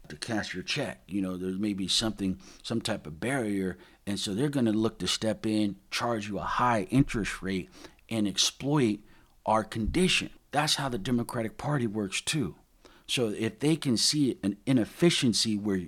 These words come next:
you don't have anywhere to run, meaning that maga is perceived to be so bad, they can charge you a high political interest rate. They can go with the cops. They can go with the prisons. They can neglect.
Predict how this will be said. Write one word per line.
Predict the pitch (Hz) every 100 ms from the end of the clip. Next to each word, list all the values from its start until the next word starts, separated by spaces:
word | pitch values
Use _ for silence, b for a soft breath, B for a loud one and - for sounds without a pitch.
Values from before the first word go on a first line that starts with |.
| 95
you | 117 170
don't | 175 -
have | 104 139 131 117 92
anywhere | 120 117 107 110
to | 90
run, | 90 127 156 92 - - _ b b b -
meaning | 123 120 113
that | 104 92
maga | 104 123 151 127
is | 110 -
perceived | 101 - 127 139 117
to | 98
be | 113
so | 95 - 107
bad, | 85 110 151 135 80 73 - b b b b b b
they | 123 160
can | 151 151 107
charge | - - 131 147 127 107
you | 110 -
a | 90
high | 73 - 131 139 123
political | - 101 117 120 104 120 - -
interest | 208 208 120 - -
rate. | 65 - -
They | 123 175
can | 185 170 131 107 - 110
go | 147 190
with | 180 127
the | 208
cops. | - 92 78 - - - b
They | 139
can | 139 143
go | 120 156
with | 175 165
the | 131
prisons. | - 147 117 82 - - - b b -
They | 151
can | 147 147 117 - b -
neglect. | 135 120 143 165 127 -